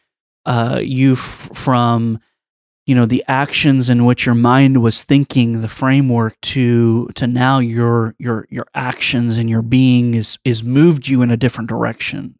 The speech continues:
towards gratitude, towards thanksgiving. And, you know, I, so I, I think it's really important that we make that distinction between feeling thankful, feeling grateful,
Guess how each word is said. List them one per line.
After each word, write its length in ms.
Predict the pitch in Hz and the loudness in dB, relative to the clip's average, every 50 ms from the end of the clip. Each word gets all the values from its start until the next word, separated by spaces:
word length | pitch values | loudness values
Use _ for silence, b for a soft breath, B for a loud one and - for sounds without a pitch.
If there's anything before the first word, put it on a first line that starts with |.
| _ | _
towards 360 | - - 127 123 120 120 - - | -10 -6 -4 -4 -4 -4 -8 -8
gratitude, 600 | - 127 120 123 120 120 - - - - - - | -2 -2 0 0 -2 -4 -8 -12 -16 -16 -16 -18
towards 360 | - - 156 139 - - - | -16 -16 -16 -12 -12 -10 -8
thanksgiving. 760 | 143 143 135 131 - - 156 127 120 123 - 117 113 - - - _ _ _ _ _ _ _ _ _ _ _ _ _ _ | -8 -8 -8 -8 -12 -12 -8 -8 -8 -8 -6 -10 -12 -12 -14 -16 _ _ _ _ _ _ _ _ _ _ _ _ _ _
And, 800 | - 139 131 127 127 123 123 123 123 120 120 120 120 120 - - _ _ _ _ _ _ - - - - _ | 0 0 2 2 2 0 0 0 0 -2 -2 -2 -4 -6 -8 -10 _ _ _ _ _ _ -18 -18 -18 -16 _
you 160 | - 131 127 | -2 0 0
know, 160 | 120 117 117 | 2 0 0
I, 220 | - 135 127 131 - - 175 | 0 0 -2 -2 -4 -8 -10
so 160 | 175 - 151 | -6 -2 0
I, 300 | 131 - - 139 143 - | 0 2 2 0 0 0
I 40 | 127 | 0
think 240 | 127 165 175 170 - - - | 0 0 -2 -4 -8 -6 -8
it's 180 | 135 - - | -6 -6 -4
really 260 | 135 139 156 170 185 | 0 2 2 4 4
important 440 | 170 143 - - - 147 - 131 123 | 2 2 0 0 0 0 -2 -2 -2
that 140 | 123 120 113 | -2 -2 -2
we 100 | 123 120 | -2 -2
make 300 | 117 117 120 123 127 - | 0 0 0 0 -2 -2
that 180 | - 123 - - | -4 -4 -4 -4
distinction 920 | - 131 - - - - 143 135 139 131 - - - 113 110 - - - - _ _ _ _ _ _ _ _ | -10 -10 -10 -10 -6 -2 -2 -2 -2 -2 -4 -6 -6 -6 -8 -8 -12 -14 -16 _ _ _ _ _ _ _ _
between 920 | - 123 - - - - 131 127 123 120 120 117 117 117 117 113 117 131 - | -4 -4 -4 -4 -4 0 2 2 2 2 2 0 0 -2 -2 -4 -6 -10 -12
feeling 680 | - - - - 147 147 143 151 151 147 151 151 147 143 _ _ _ _ | -14 -14 -4 0 2 4 4 4 4 2 2 -2 -6 -8 _ _ _ _
thankful, 440 | - 147 143 143 - - - 143 143 | 0 0 0 0 -2 -2 -2 -2 -2
feeling 400 | 139 - - 123 135 143 143 143 | -2 0 0 2 2 2 0 0
grateful, 560 | 135 143 143 135 110 - - 147 147 143 143 | 0 0 0 -2 -4 -4 -2 -2 -2 -2 -4